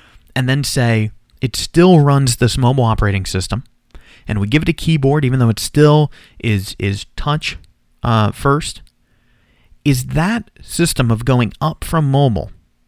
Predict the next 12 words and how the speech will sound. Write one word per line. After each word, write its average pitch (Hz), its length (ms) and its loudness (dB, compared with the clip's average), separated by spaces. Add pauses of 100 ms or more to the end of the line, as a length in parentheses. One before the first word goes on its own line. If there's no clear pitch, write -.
(240)
the 127 120 -2
same, 160 520 -2 (600)
better, 117 500 -2 (600)
or 123 180 -2
worse 131 380 -2
than 127 180 -4
going 127 240 4
the 117 140 2
other 185 180 -2
direction 123 460 0
and 120 100 -2
saying, 117 380 2